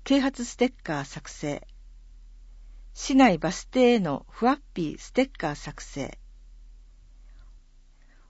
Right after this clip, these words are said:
親子ふれあい農業体験の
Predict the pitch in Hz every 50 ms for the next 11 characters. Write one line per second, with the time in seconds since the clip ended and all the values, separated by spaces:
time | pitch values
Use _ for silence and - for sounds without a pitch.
0 | _ - - 277 320 302 262 247 - 160 160 - - 165 180 190 190 180 180 165
1 | - - - 180 208 233 240 226 254 247 247 - 240 233 226 226 - 170 160 143
2 | 139 135 127 123 -